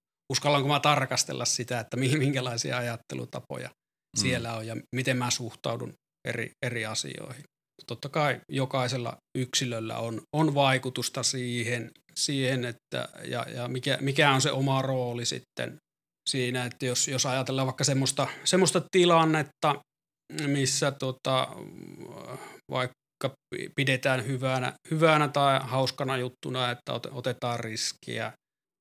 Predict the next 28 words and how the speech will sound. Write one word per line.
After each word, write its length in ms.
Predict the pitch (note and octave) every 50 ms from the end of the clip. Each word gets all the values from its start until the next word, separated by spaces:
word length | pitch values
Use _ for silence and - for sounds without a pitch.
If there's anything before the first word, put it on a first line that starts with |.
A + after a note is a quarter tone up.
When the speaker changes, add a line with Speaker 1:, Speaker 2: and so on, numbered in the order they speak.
| - G2 F#2+ F#2+ -
Speaker 1:
ja 260 | - B2+ A#2 A2+ A#2 -
na-, 200 | B2+ A#2+ C3 - -
naureskellaan 800 | C3 C3 C3+ B2+ B2 B2 - - - D3 C3 C3 B2 A#2+ A#2+
sitten 280 | B2 A#2+ - - A#2+ G#2+
sille, 360 | - A#2 A2+ A#2 A2+ A2 G#2+
että, 360 | G#2+ A#2 - _ - A#2+ A2+ - -
että 280 | A#2 A2 - - A#2+
nyt, 140 | A2+ A2 A2+ - - - - -
nyt 100 | G#2+ - _ _ _ _ _ _ _ - A#2 -
tuli, 300 | A2+ A2 A2 A2 - - - -
tuli 260 | C3 B2 B2+ B2 - - - - - _ _ _ _ -
tehtyä 380 | A#2 A2+ - - - B2+ A#2+ A2+
nuin-, 340 | A2+ A2+ A2+ A#2 B2+ C3
nuinkin 360 | B2+ B2+ C3 C3+ B2 B2 A#2+ - - _ _ C#3
hullusti 360 | C3 A#2+ A#2 A#2 - - A#2+ - _ _
tuo 140 | B2+ A#2 A#2
juttu 340 | A2+ G#2+ - - _ - A#2+
tai 260 | - B2 A2 A2 A2 - _ _ _ _ _ _ _ _ _ _ _ _ _ _ _ _ _ _ _ _ _ _ _ _ _ -
va-, 220 | A#2+ A2+ A2+ A#2+ - C3+
vaarallisesti, 840 | C3+ C3 B2+ B2+ B2 B2+ B2+ B2 - C#3+ B2 - - - C3 - - - - - - - - - - - -
niin 220 | B2+ A#2+ A#2 A2+ - _
tavallaan 480 | B2+ A#2+ B2 A#2+ A#2+ A#2+ A#2+ A#2+ A#2+
Speaker 2:
Mm. 20 | A#2+
Speaker 1:
mikä, 260 | A#2+ A#2 B2+ B2 - -
mikä 380 | C3 C3+ C#3 C3+ D3+ D3 C#3+ C#3+
on 100 | C#3 C3
sitten 320 | D#3 C3+ - - C#3+ C3
se, 240 | C3+ D3+ C#3 -